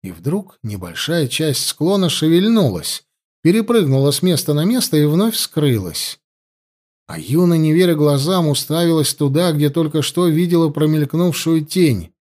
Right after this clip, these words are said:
И постепенно, словно проступая из пятен снега и серых осыпей, перед ней предстал пожиратель змей.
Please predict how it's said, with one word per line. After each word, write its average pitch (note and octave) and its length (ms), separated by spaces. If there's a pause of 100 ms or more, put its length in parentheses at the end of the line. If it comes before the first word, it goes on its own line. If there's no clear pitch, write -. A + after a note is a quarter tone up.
(720)
И G2 80
постепенно, G#2+ 1300 (360)
словно F3 480
проступая D3 760
из C3 140
пятен D3+ 440
снега D3+ 560
и C3+ 80
серых D#3 640
осыпей, A#2+ 580
перед D3 400
ней F#3+ 320
предстал D#3 680
пожиратель B2 880
змей. C3+ 680